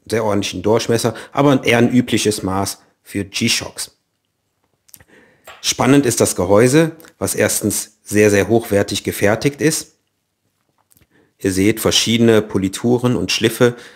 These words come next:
findet ihr hier auf der Uhr. Das ist alles sehr gut gemacht. Ein paar Gebrauchsspuren sind, äh, vorhanden. Das zeigt, dass der Thomas die Uhr gerne trägt. Wir haben hier ein Stahlgehäuse,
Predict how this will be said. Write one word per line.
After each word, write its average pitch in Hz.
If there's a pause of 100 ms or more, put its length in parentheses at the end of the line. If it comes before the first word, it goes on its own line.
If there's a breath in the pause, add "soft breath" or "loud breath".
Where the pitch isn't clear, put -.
(160 loud breath)
findet 110
ihr 107
hier 104
auf -
der 95
Uhr. 98
Das 101
ist -
alles 92
sehr 90
gut 85
gemacht. 104 (180 soft breath)
Ein -
paar 165
Gebrauchsspuren 104
sind, 95 (280 loud breath)
äh, 90
vorhanden. 107
Das -
zeigt, -
dass 90
der 87 (260 soft breath)
Thomas 92
die -
Uhr 87
gerne 85
trägt. - (520)
Wir 92
haben 101
hier 101
ein 90
Stahlgehäuse, 147